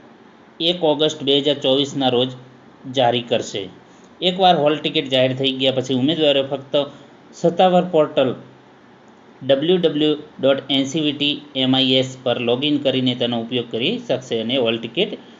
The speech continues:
ડાઉનલોડ કરી શકશે, જેમાં એનો રજિસ્ટ્રેશન નંબર, પિતાનું નામ અને જન્મ તારીખનો ઉપયોગ કરીને પોતાનું એડમિટ કાર્ડ ડાઉનલોડ કરી શકશે. એન સી વી ટી એમ આઈ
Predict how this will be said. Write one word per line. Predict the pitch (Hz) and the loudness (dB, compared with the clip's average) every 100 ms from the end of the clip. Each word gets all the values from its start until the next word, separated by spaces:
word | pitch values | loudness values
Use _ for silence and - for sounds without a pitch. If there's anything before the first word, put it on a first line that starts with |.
| - | -2
ડાઉનલોડ | 127 127 117 120 156 - - - - | 2 4 4 4 2 -2 -12 -20 -2
કરી | 147 131 | 2 2
શકશે, | 123 113 - 113 95 - - - - - - - - 127 | 0 -4 -4 -14 -14 -20 -20 -20 -20 -20 -20 -20 -18 -2
જેમાં | 139 185 190 185 - - - - - - | 2 4 2 0 -6 -20 -20 -20 -18 -2
એનો | 151 151 135 131 143 | 2 4 2 0 -2
રજિસ્ટ્રેશન | 139 139 - 165 151 170 | -2 -2 -4 -4 -2 0
નંબર, | 170 185 | 2 0
પિતાનું | 180 135 147 151 | 0 0 0 2
નામ | 160 180 151 | 2 2 2
અને | 147 254 - - - - - - - - 127 | 0 -2 -6 -20 -20 -20 -20 -20 -20 -20 -2
જન્મ | 151 175 160 | 2 4 4
તારીખનો | 147 135 139 | 2 2 2
ઉપયોગ | 127 135 131 | 0 0 0
કરીને | 131 120 117 135 254 - - - - - - - - - | 0 0 0 0 -2 -6 -20 -20 -20 -20 -20 -20 -20 -10
પોતાનું | 131 135 127 156 190 - - - - - - - | -4 0 2 2 0 -8 -20 -20 -20 -20 -20 -4
એડમિટ | 139 127 131 127 | 0 4 4 2
કાર્ડ | 117 127 180 - - - - - 120 | 0 0 -2 -10 -20 -20 -20 -14 -2
ડાઉનલોડ | 120 117 113 107 | 0 0 0 0
કરી | 123 113 | -2 -2
શકશે. | 110 104 - 104 - - - - - - - - - - - - - - | -4 -8 -8 -16 -16 -20 -20 -20 -20 -20 -20 -20 -20 -20 -20 -20 -20 -2
એન | 156 | 0
સી | 180 220 | 2 2
વી | 233 | 2
ટી | 233 | 2
એમ | 208 208 | 2 2
આઈ | 220 | 0